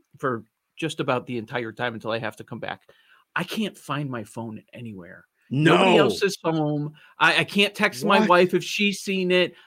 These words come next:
Speaker 1: I
Speaker 2: Oh,
Speaker 1: can't.
Speaker 2: no.
Speaker 1: I've got my license there with
Speaker 2: Oh.
Speaker 1: the phone. I've got my credit ca-, my main credit card.
Speaker 2: <laughs>
Speaker 1: Like,
Speaker 2: Oh.
Speaker 1: I haven't left the house. It's here. I have no idea where it
Speaker 2: Is,
Speaker 1: is.
Speaker 2: is the ringer off?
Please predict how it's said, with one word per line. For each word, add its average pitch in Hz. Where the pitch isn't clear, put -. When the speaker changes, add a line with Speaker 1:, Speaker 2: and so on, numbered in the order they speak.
Speaker 1:
I 147
Speaker 2:
Oh, 139
Speaker 1:
can't. 123
Speaker 2:
no. 117
Speaker 1:
I've 165
got 185
my 160
license 185
there 226
with 147
Speaker 2:
Oh. -
Speaker 1:
the 214
phone. 214
I've 160
got 180
my 143
credit 185
ca-, -
my 160
main 170
credit 220
card. 233
Speaker 2:
<laughs> -
Speaker 1:
Like, 160
Speaker 2:
Oh. 294
Speaker 1:
I 214
haven't 349
left 220
the 226
house. 202
It's -
here. -
I 226
have 247
no 254
idea 190
where 220
it 196
Speaker 2:
Is, 185
Speaker 1:
is. -
Speaker 2:
is 160
the 160
ringer 180
off? 190